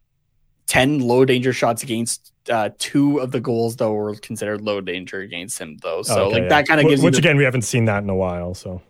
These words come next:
Speaker 1: Yeah, exactly. So, but it just kinda gives you the idea of what Gibson was like in, in, in that game. So, but again, yeah, we haven't seen that in a while, which I'll take that as a positive,
Speaker 2: Mm-hmm.
Speaker 1: um,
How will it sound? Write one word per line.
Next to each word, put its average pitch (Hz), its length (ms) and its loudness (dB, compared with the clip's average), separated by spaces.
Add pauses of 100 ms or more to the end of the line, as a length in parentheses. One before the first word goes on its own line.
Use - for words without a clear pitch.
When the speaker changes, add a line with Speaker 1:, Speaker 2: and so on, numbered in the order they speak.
(120)
Speaker 1:
Yeah, 113 320 2
exactly. 98 540 -2
So, 107 180 0
but 120 80 2
it 135 40 4
just 147 140 0
kinda 160 160 6
gives 139 220 2
you 135 80 2
the 123 140 4
idea 113 480 2
of 110 400 0 (1300)
what 180 180 6
Gibson 143 320 4
was 120 160 2
like 113 240 0
in, 113 360 -4
in, 117 200 -4
in 117 180 -4
that 104 240 -4
game. 98 240 -6
So, - 180 -2
but 151 120 6
again, 156 260 4
yeah, 120 160 2
we 135 160 -2
haven't 180 320 4
seen 160 280 0
that 147 140 6
in 131 60 0
a 117 80 2
while, 123 440 6
which 139 280 4
I'll 127 160 4
take 139 260 -2
that 123 240 0
as 139 120 -2
a 131 40 -2
positive, 147 560 -2 (540)
Speaker 2:
Mm-hmm. 120 280 2
Speaker 1:
um, 110 260 -8